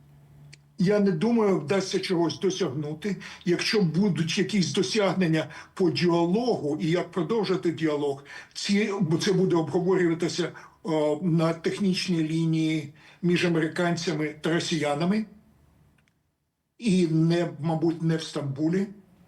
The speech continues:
Те, що там буде делегація, оптимальним був би варіант зробити те, що зробив Ді Джей Венс. Зачитати,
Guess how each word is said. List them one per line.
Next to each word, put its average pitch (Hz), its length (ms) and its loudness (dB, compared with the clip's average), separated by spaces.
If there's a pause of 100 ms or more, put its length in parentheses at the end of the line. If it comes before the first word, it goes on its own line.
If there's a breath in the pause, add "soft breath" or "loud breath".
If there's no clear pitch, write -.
(640 loud breath)
Те, 254 140 2
що 277 120 2
там 262 200 2
буде 294 180 0
делегація, 269 600 2
оптимальним 240 560 2
був 202 140 2
би 185 120 4
варіант 196 600 2 (260 loud breath)
зробити 190 440 2
те, 233 180 -2
що 214 160 -2
зробив 180 520 0 (240 loud breath)
Ді 165 220 0
Джей 175 240 0
Венс. - 640 -8 (1500)
Зачитати, 208 920 0